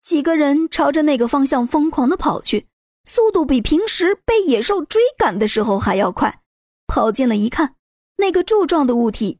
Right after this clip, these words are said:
就像是一个饮水机的结构，看上去和提取器这个东西很接近，而且里面还用塑料袋儿装着几个注射器。“萧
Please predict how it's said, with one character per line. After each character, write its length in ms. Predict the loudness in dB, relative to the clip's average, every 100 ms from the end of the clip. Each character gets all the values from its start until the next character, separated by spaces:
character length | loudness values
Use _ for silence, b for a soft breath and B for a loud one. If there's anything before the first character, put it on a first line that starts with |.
| -4
就 240 | 0 0
像 240 | 0 0 0
是 120 | 0
一 120 | 0
个 120 | 0
饮 240 | 0 0 0
水 200 | -2 -2
机 220 | 0 0
的 100 | 0
结 200 | -2 -2
构， 260 | -4 -6 _ _ _ -4
看 220 | -2 0
上 200 | -2 -2
去 240 | -2 -2 -6 _
和 180 | -2 -2
提 220 | 0 0
取 180 | 0 -2
器 220 | 0 0
这 100 | 0
个 80 | 0
东 160 | 0 0
西 240 | 0 -4 _
很 280 | -6 -4 -4
接 240 | -2 0 0
近， 240 | 0 -2 _ _ _ _ _ _ _ -6
而 220 | -2 0
且 400 | 0 0 0 -2 -2
里 140 | 0
面 180 | 2 2
还 120 | 2
用 120 | 0 0
塑 160 | 0
料 160 | 2 2
袋 100 | 0
儿 200 | 0 -4 -4
装 200 | -2 0
着 120 | -2
几 120 | 0
个 120 | -2
注 140 | 0 0
射 160 | 0
器。 260 | 0 -2 -4 _ _ _ _ _ _ -6
“萧 120 | 0